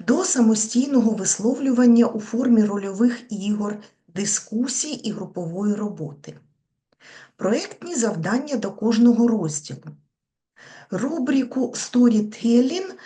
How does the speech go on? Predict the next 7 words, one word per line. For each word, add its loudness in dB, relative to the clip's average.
що 0
сприятиме 0
розвитку -2
навичок -4
аудіювання -2
і -8
говоріння. -8